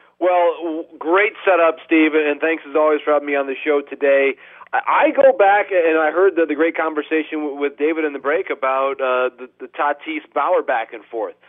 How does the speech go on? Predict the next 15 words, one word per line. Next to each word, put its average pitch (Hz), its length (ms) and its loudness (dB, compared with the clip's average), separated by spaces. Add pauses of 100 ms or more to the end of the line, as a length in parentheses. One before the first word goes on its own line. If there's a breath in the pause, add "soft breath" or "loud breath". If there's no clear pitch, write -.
(340 soft breath)
That 190 260 0
is 247 120 -2
a 240 60 4
microcosm 156 1200 -2 (380 soft breath)
of 139 260 2
what 139 580 -2
I 131 340 0
hope - 560 -2 (720 soft breath)
the 147 80 2
next 160 380 -4 (300)
ten, 147 400 -6 (180)
twenty 160 440 -2
years 139 280 0
of 127 140 -8
baseball 117 600 -2